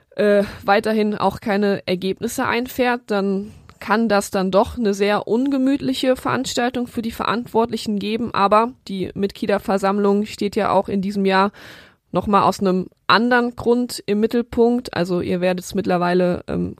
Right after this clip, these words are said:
glaub ich, alle mitbekommen haben. Da stehen Aufsichtsratswahlen an und die, Yannick, ja, ähm, sorgen jetzt schon im Vorfeld für Diskussion. Was genau steckt denn dahinter?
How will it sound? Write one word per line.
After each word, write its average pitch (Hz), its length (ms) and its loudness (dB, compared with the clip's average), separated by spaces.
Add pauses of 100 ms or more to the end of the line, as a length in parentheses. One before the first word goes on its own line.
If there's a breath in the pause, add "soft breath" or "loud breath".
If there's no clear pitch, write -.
glaub 180 240 0
ich, - 160 -6
alle 170 160 0
mitbekommen 247 640 2
haben. 254 380 0 (100)
Da 180 140 -2
stehen 180 460 0 (200)
Aufsichtsratswahlen 226 1400 0
an 220 260 0
und 208 180 -2
die, 208 140 -4
Yannick, 240 340 0 (500 loud breath)
ja, 196 280 4 (240)
ähm, 180 260 -2
sorgen 208 440 4
jetzt - 340 -2
schon 226 360 0
im 208 200 -4
Vorfeld 202 800 -2
für 185 240 -2
Diskussion. 185 880 0
Was - 240 -6
genau 190 320 2
steckt - 400 -6
denn 196 180 -2
dahinter? 196 580 -4